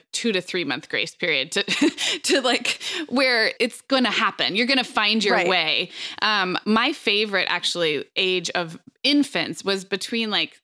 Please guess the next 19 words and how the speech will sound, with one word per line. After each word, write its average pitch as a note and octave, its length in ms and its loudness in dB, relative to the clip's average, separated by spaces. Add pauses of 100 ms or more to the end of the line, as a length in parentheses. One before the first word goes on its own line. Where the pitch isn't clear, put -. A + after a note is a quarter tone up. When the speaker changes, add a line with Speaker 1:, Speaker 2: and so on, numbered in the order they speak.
Speaker 1:
mm, B3 500 -2
six, - 400 -6
seven, B3 340 -2
eight G3 320 -2
months, C4 400 0
when G#3 420 0 (300)
they'd A3 180 0
really A3+ 280 2
start A#3 300 -2
to A3+ 100 -4
get G3+ 180 -4
into G3+ 380 -4
those F3 260 -2
books - 280 -6
that F3+ 120 -2
have F3+ 160 -2
a F3 80 -2
lot F3 260 0
of, E3 200 -4